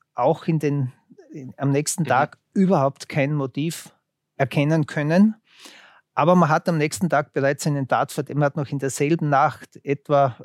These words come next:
Speaker 1: eine Stunde, halbe Stunde später, einen Tatverdächtigen festgenommen.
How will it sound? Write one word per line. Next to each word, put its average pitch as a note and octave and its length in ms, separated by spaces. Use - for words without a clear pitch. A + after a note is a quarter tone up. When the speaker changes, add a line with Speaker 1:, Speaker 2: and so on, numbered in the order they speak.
Speaker 1:
eine C3 480
Stunde, D3+ 520
halbe C#3 240
Stunde C#3 360
später, C#3+ 440
einen C3+ 280
Tatverdächtigen C#3 1000
festgenommen. D#3+ 920